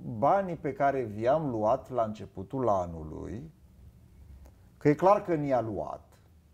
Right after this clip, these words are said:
Am înțeles că sunt foarte supărați că spun că ni-au furat. Bun. N-o să mai zic, ni-a luat.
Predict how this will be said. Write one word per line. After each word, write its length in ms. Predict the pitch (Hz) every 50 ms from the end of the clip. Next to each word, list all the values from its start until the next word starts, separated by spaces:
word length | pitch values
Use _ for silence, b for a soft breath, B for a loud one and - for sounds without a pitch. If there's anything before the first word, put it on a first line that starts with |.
| _ _ _ _ _ _
Am 360 | - - 120 120 120 120 123 120
înțeles 340 | 120 110 123 120 143 139
că 100 | - 151
sunt 280 | 139 - - 127 120 101
foarte 280 | - 131 135 135 - 120
supărați 400 | 120 120 - 117 117 117 - -
că 80 | 113
spun 240 | 104 - - 120 117
că 100 | - 104
ni-au 220 | 101 104 104 98
furat. 400 | 95 - - 104 101 85 85 - _ - _ _ _ _ _ _ _ _ - - b b b b b b b b b b b _ _ _ - - _ _
Bun. 380 | - 147 127 135 147 135 113 104 104 - - _ _ _ _ _ - _ _ _ _ _ _
N-o 240 | - - 170 185 196
să 120 | 185 190
mai 180 | 160 143 127 120
zic, 180 | 101 107 101 110
ni-a 240 | 120 131 147 156
luat. 440 | 165 165 165 151 - - - - -